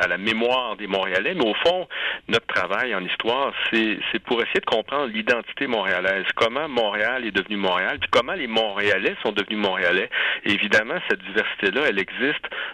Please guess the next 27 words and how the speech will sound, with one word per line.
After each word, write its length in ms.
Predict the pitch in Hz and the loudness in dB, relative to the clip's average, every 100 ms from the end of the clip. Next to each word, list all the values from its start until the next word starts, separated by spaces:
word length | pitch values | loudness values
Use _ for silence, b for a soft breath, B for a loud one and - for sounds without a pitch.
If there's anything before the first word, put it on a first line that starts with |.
| - | -4
depuis 220 | - 135 | 0 2
les 140 | 120 | 2
tout 220 | - - 196 | 2 0 2
débuts 400 | 131 95 117 131 | 0 0 -4 -2
de 320 | 107 92 90 | 0 2 2
la 100 | 90 | 2
colonie 340 | - 95 92 95 | 0 0 0 -2
française, 480 | - 90 - 151 - | -2 -2 0 -2 -2
puis 120 | - | -6
évidemment 320 | 92 92 107 95 | 0 0 0 0
bien 240 | 104 107 | 0 2
avant 280 | 104 95 110 | 2 0 -2
aussi, 460 | 92 - - 123 107 | -2 -2 -2 0 0
euh, 180 | 90 - B B B | 0 -2 B B B
si 80 | - | -2
on 60 | 87 | 0
regarde 460 | 85 101 107 101 | 2 2 0 0
la 180 | 87 85 | -2 -2
présence 480 | - 92 101 107 95 - - | 0 0 2 0 -4 -4 0
des 160 | 139 | 2
nations 340 | 127 101 - 101 | 4 0 0 -2
autochtones, 440 | - 90 - 139 | -2 -2 -2 -2
il 20 | |
n'y 60 | 135 | 0
en 60 | 92 | 0
avait 120 | 90 | -2
pas 160 | - | -2